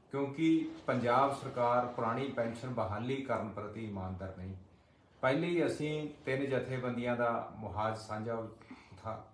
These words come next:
ਉਸਾਰ ਚੁੱਕੇ ਹਾਂ, ਪੁਰਾਣੀ ਪੈਨਸ਼ਨ ਬਹਾਲੀ ਸਾਂਝਾ ਫਰੰਟ, ਤੇ ਚੌਥੀ ਨੂੰ ਵੀ ਲਗਾਤਾਰ ਅਪੀਲ ਕਰ ਰਹੇ ਹਾਂ। ਉਹਨਾਂ ਦੇ ਧੰਨਵਾਦੀ ਵੀ ਹਾਂ, ਉਹਨਾਂ ਨੇ ਇਸ ਰੈਲੀ ਵਿੱਚ ਜਿਹੜੀ ਚਾਰ ਦੀ ਹੋਣ ਜਾ ਰਹੀ ਸਾਂਝੇ ਫਰੰਟ ਵਿੱਚ, ਉਹਦੇ ਵਿੱਚ ਉਹਨਾਂ ਨੇ ਵੀ ਖੁੱਲ੍ਹ ਕੇ ਸਮਰਥਨ ਕੀਤਾ ਆ, ਉਹ ਵੀ ਵੱਡੀ ਗਿਣਤੀ 'ਚ ਸ਼ਾਮਲ ਹੋਣਗੇ,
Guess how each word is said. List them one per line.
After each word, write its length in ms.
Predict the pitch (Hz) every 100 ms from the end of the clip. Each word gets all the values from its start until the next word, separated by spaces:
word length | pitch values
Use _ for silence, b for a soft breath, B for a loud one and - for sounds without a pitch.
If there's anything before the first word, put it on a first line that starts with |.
| -
ਉਸਾਰ 360 | 101 107 117
ਚੁੱਕੇ 320 | - - 123 120
ਹਾਂ, 120 | 120 117 B B B _
ਪੁਰਾਣੀ 380 | 117 117 127 131
ਪੈਨਸ਼ਨ 360 | 127 120 113 117
ਬਹਾਲੀ 440 | 113 110 110 110
ਸਾਂਝਾ 400 | 113 110 113 123
ਫਰੰਟ, 420 | 113 110 113 113 - - _ b b _
ਤੇ 80 | 123
ਚੌਥੀ 400 | 123 131 127 - 139
ਨੂੰ 80 | 139
ਵੀ 80 |
ਲਗਾਤਾਰ 640 | 127 113 120 117 117 113 - -
ਅਪੀਲ 280 | 123 120 113
ਕਰ 200 | 107 113
ਰਹੇ 100 | 110
ਹਾਂ। 80 | 123
ਉਹਨਾਂ 140 | 127 131
ਦੇ 60 | 131
ਧੰਨਵਾਦੀ 520 | 135 120 110 95 127
ਵੀ 200 | 131 127
ਹਾਂ, 140 | 123 123
ਉਹਨਾਂ 140 | 127
ਨੇ 260 | 127 120 120
ਇਸ 460 | 123 123 143 143 -
ਰੈਲੀ 320 | 113 110 113
ਵਿੱਚ 200 | 110 107
ਜਿਹੜੀ 240 | 110 110 110
ਚਾਰ 280 | - 104 104
ਦੀ 160 | 117
ਹੋਣ 200 | 107 107
ਜਾ 140 | 98 98
ਰਹੀ 160 | 120
ਸਾਂਝੇ 320 | 120 104 107 113
ਫਰੰਟ 280 | 107 95
ਵਿੱਚ, 180 | 92 104 - B B B -
ਉਹਦੇ 200 | 131 139
ਵਿੱਚ 220 | 123 123
ਉਹਨਾਂ 320 | 117 120 135
ਨੇ 120 | 135
ਵੀ 140 | 123 123 120 -
ਖੁੱਲ੍ਹ 200 | 147 160
ਕੇ 100 | 139
ਸਮਰਥਨ 500 | - 110 98 - 98
ਕੀਤਾ 320 | 98 95 110
ਆ, 120 | 117
ਉਹ 120 | 123
ਵੀ 100 | 135
ਵੱਡੀ 300 | 139 107 101 95
ਗਿਣਤੀ 260 | 92 98
'ਚ 100 | 92
ਸ਼ਾਮਲ 340 | 90 95 95 95
ਹੋਣਗੇ, 380 | 95 123 127